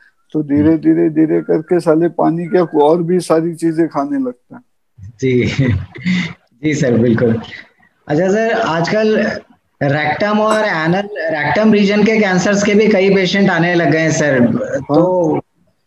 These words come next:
Speaker 2: ऐसा लगता है दवा वहां तक पहुंचने में बहुत समय लगेगा, कैसे उसको
Speaker 1: नहीं
Speaker 2: कॉन्फिडेंस
Speaker 1: लगेगा।
Speaker 2: उसमें हम
Speaker 1: नहीं।
Speaker 2: बस्ती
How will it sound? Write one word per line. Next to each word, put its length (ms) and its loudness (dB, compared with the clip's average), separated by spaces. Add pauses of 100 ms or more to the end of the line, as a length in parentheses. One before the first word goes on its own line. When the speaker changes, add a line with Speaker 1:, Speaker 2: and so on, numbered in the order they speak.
(160)
Speaker 2:
ऐसा 200 -2
लगता 280 0
है 120 0
दवा 240 0
वहां 280 0
तक 160 0
पहुंचने 300 0
में 160 2
बहुत 180 0
समय 260 0
लगेगा, 400 0
कैसे 480 0
उसको 280 2
Speaker 1:
नहीं 120 4
Speaker 2:
कॉन्फिडेंस 260 2
Speaker 1:
लगेगा। 360 -6 (360)
Speaker 2:
उसमें 340 -6
हम 140 0
Speaker 1:
नहीं। 140 4
Speaker 2:
बस्ती 460 -4